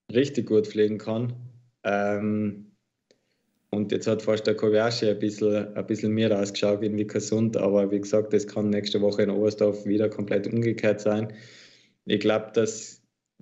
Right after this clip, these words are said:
die Frage, wie genauso die Frage vom Nationencup extrem spannend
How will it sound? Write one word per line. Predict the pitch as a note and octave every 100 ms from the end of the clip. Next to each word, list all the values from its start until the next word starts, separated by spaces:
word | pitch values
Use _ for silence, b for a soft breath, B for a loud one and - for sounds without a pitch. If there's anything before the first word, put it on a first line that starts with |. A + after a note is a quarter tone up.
| _ C3
die | C3
Frage, | B2 A#2 B2 B2 A#2
wie | A#2+ A#2+
genauso | A#2+ A2+ A2 A#2 A#2
die | A2
Frage | G#2 G#2+ A2 A#2
vom | A2+ A#2
Nationencup | A2 G#2 - A2+ A#2 G#2+ - A2 A2
extrem | G#2 - - A2+ A2+
spannend | A#2 G#2+ G#2+ A2+ A2